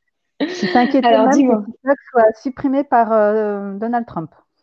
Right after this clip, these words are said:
Speaker 2: Non, mais ça n'arrivera pas.
Speaker 1: Parenthèse.
Speaker 2: Je vous le
Speaker 1: Oui,
Speaker 2: dis,
Speaker 1: mais
Speaker 2: je
Speaker 1: bon.
Speaker 2: vous le re-redis.
Speaker 1: <laughs> Alors, ce qui
Speaker 2: Allons-y.
Speaker 1: m'arrive.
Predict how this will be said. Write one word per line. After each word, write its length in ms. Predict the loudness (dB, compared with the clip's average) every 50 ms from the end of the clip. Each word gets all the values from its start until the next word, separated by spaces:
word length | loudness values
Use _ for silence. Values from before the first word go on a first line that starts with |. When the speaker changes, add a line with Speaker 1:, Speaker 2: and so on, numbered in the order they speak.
| _ _ _ _ _
Speaker 2:
Non, 280 | -6 -2 0 2 2 2
mais 80 | 0 0
ça 140 | -2 -2
n'arrivera 380 | -2 -2 -2 -2 -4 -4 -6 -6
pas. 140 | -6 -8 -8
Speaker 1:
Parenthèse. 460 | -8 -8 -8 -8 -8 -8 -8 -10 -10 -10 _ _
Speaker 2:
Je 120 | -2 0 2
vous 160 | 4 4 4
le 100 | 6 4
Speaker 1:
Oui, 60 | 4
Speaker 2:
dis, 120 | 4 4
Speaker 1:
mais 60 | 2 2
Speaker 2:
je 80 | 2
Speaker 1:
bon. 60 | 0
Speaker 2:
vous 120 | 0 0 0
le 120 | 2 2
re-redis. 680 | 2 2 2 0 0 -2 -4 -6 -6 -4 -4 -4 -4 -4 _ _
Speaker 1:
<laughs> 1500 | -8 -8 -8 _ _ _ _ _ _ _ _ -20 -20 -20 -20 -20 -20 -20 _ _ _ _ _ _ _ _ -20 -20 _ _ -4
Alors, 260 | -2 0 2 2 2
ce 60 | 0
qui 40 | -2
Speaker 2:
Allons-y. 200 | -4 -4 -2 0
Speaker 1:
m'arrive. 460 | 0 0 0 -2 -6 -8 -8 -8 -10